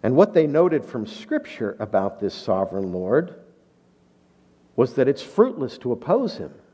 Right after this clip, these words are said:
Element number three. It's fruitless to oppose him. It just doesn't <laughs> work.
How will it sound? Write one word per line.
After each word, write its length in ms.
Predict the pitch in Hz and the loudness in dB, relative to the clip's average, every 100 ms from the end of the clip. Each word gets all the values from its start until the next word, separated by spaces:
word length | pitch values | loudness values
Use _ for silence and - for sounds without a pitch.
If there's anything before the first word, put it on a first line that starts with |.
| _ _ _ _ _ _ _ - | _ _ _ _ _ _ _ 0
Element 260 | 113 117 | 2 0
number 240 | 113 107 107 | -2 -2 -4
three. 400 | - 240 190 - - - _ _ _ _ _ _ _ _ _ _ _ _ _ | 0 2 2 0 -14 -20 _ _ _ _ _ _ _ _ _ _ _ _ _
It's 160 | 117 | -6
fruitless 560 | - - 220 285 123 107 | -6 4 4 4 -4 -4
to 120 | - | -2
oppose 440 | 123 - 196 269 208 | -2 0 -2 -2 -4
him. 140 | 104 | -6
It 80 | 107 | -8
just 180 | - - | -10 -6
doesn't 400 | 147 - 123 120 | -6 -4 -6 4
<laughs> 0 | |
work. 440 | 185 185 123 - | 4 4 -6 -8